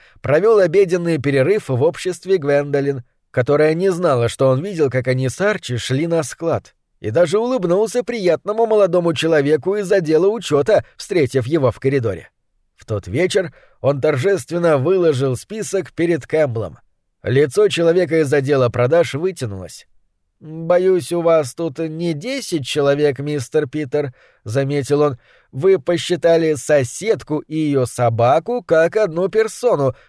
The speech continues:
то есть всего получается одиннадцать, а это будет стоить дополнительно.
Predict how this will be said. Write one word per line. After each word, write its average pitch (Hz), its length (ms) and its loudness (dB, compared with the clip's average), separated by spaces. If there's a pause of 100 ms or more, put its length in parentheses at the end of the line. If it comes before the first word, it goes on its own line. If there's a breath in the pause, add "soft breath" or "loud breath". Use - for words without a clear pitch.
то 139 120 0
есть 131 180 -2
всего 147 420 0
получается 170 760 0
одиннадцать, 185 640 -2 (220 soft breath)
а 143 320 4
это 208 460 4
будет 196 340 0
стоить 190 340 2
дополнительно. 226 1120 0